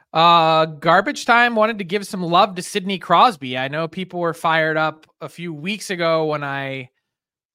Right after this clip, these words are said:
was wondering why Sidney Crosby didn't receive criticism, uh,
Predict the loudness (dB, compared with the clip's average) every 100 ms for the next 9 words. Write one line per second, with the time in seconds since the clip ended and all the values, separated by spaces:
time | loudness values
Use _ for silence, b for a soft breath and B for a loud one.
0 | _ -12 -10 -6 -2 -2 -2 -4 -2 -2
1 | -2 -6 -10 -14 -16 -10 -6 -6 -6 -10
2 | -10 -10 -12 -12 -14 -14 -6 -6 -4 -8
3 | -12 -12 -12 -12